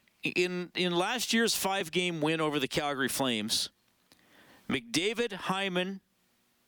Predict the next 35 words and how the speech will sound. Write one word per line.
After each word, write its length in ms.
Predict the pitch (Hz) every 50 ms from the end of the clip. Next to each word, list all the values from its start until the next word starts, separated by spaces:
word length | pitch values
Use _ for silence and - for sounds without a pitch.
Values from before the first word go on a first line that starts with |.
| _ -
Draisaitl, 760 | 127 143 160 175 202 180 - - 196 180 175 175 165 143 -
Kane, 360 | - 147 160 170 185 190 202
and 140 | 185 175 160
Nugent 300 | 156 165 170 - 160 135
Hopkins, 600 | 131 147 147 139 - - 117 104 113 - - - _ _
the 120 | - 123 120
big 280 | 101 98 160 180 175
five 400 | - - - 170 160 156 151 135 123
as 140 | 117 110 113
we 100 | 117 107
call 260 | - 120 117 110 107
them, 180 | 110 107 110 _ - - - - - - - - - -
scored 520 | - - - - - 170 180 175 165 - _
eighteen 520 | - 175 202 226 - - - 208 202 208 196
out 120 | 190 175
of 100 | 175 143
the 100 | 151 156
Oilers' 320 | 160 170 170 165 156 143 -
twenty-five 580 | - 165 160 160 151 - - 151 139 135 117
goals 300 | 110 131 127 135 135 113
in 80 | 127 117
that 180 | 113 113 107
series, 520 | - - - 117 104 92 80 - - - - _ _ _ _
and 160 | - 127 127
they 80 | 127 127
won 260 | 123 135 151 160 147
the 60 | 131
series. 500 | 113 - - 131 117 104 90 80 - - _ - - - - - - - - - _
Bouchard 540 | 117 131 165 190 175 - 190 190 180 170 147
got 220 | 165 156 151 -
three. 520 | - - - 156 156 151 151 147 147 147 _ _ - - - - - _
Yamamoto, 640 | - - 165 175 185 180 160 165 160 165 170 160 139
Nurse, 400 | 127 131 143 156 170 160 - -
Puljujarvi, 680 | _ - 143 143 135 135 143 147 151 139 151 147 - _
and 240 | 147 131 117 107